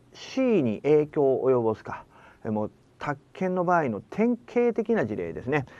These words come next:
えー、パターンとして確か三つあったんですがね、A、B間が、えー、Bの債務不履行で解除された。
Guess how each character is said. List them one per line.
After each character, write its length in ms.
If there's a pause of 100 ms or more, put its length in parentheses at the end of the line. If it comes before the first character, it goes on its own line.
(160)
え 300
ー、 20
パ 140
タ 100
ー 80
ン 40
と 100
し 40
て 100
確 220
か 120
三 140
つ 140
あ 40
っ 40
た 160
ん 60
で 80
す 80
が 80
ね、 120 (260)
A、 260
B 260
間 320
が、 220 (300)
え 640
ー、 40
B 200
の 100
債 220
務 120
不 80
履 120
行 180
で 100
解 220
除 80
さ 120
れ 100
た。 200